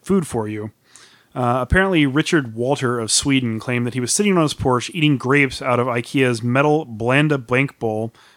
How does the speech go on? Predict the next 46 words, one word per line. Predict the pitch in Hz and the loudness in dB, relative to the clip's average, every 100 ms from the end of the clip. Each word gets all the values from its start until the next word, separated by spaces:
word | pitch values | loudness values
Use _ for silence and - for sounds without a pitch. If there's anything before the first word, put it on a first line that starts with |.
| - | -2
when | 127 | 0
he | |
suddenly | 127 202 202 185 | 2 0 2 2
recognized | 139 143 139 127 123 | 2 2 2 0 -2
the | |
smell | - 123 123 | -4 -4 -2
of | - | -4
smoke. | - 185 113 - - _ - - _ _ | 0 0 0 -6 -20 _ -20 -20 _ _
Uh, | 123 127 | -2 0
at | 123 | 0
first, | - 226 - | 0 0 0
he | 185 | 0
thought | 151 139 | 2 2
it | |
was | 131 123 | 2 0
emanating | 151 143 135 131 131 | 2 2 4 2 0
from | 123 | 0
a | 123 | 0
neighbor's | 123 120 110 | 0 -2 -2
grill | 175 160 156 | 2 4 4
or | 139 | 2
from | - 117 | 0 -2
a | |
local | 117 127 127 | 0 -2 -2
car | 113 - 156 147 143 | -4 0 2 4 2
or | 127 | 0
something | - 127 120 | -4 -2 -2
like | 117 | -2
that, | 156 139 131 - - - - - | 0 0 0 -8 -20 -20 -10 -4
but | 143 | -2
he | |
described | - 202 202 | 0 0 0
the | 165 | 0
smoke | - 151 135 120 | 0 2 2 0
as | |
having | 139 131 127 | 0 0 0
a | 123 120 | -2 -2
sharper | 117 - 160 147 135 | -2 0 0 2 -2
scent | - 131 110 | 0 0 0
than | 117 117 | -2 0
that | 117 | 0
of | 113 | 0
something | - 120 117 | -4 -4 -4
from | 117 | -4
a | 110 | -2
barbecue. | 127 120 110 - 104 | 0 0 0 -6 -8